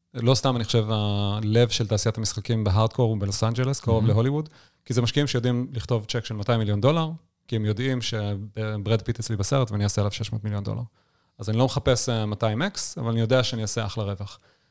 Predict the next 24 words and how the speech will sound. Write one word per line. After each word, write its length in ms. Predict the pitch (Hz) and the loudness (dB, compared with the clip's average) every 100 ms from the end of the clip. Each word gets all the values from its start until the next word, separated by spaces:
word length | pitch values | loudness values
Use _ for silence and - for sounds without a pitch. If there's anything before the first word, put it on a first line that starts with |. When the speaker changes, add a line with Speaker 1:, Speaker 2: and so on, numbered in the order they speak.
| _ _ | _ _
Speaker 1:
וזה 100 | 110 | -2
אותו 140 | 123 170 | 2 2
דבר 180 | 208 | 2
ב-Call 200 | 185 180 160 | 4 4 4
of 40 | |
Duty, 280 | 143 143 101 | 4 2 2
בסוף 360 | 98 - 131 135 | 0 2 2 4
יש 280 | 131 - - | 4 2 0
איזשהו 300 | 131 - 139 | -2 -2 0
ס-, 160 | - - 139 120 - | -2 -4 -8 -8 -4
איזשהו 220 | 139 165 | -2 0
סט 240 | 123 - 135 | 0 0 0
של, 240 | - 117 | 2 2
אה, 260 | 110 107 107 | 2 2 0
פרוז, 520 | - 120 117 113 - - _ | 0 2 4 2 -6 -16 _
שאני 180 | - 107 | -6 2
יודע 160 | 127 | 2
שהם 120 | 131 | 4
הולכים 220 | 117 113 120 | 0 -2 0
לדלבר 340 | 110 98 110 | 0 2 0
לי 80 | 107 | 0
על 80 | 104 | -2
הפרנצ'ייז. 680 | 98 101 107 107 107 113 - | -2 -4 -2 -4 -6 -8 -12
Speaker 2:
מהמם. 120 | 98 | -14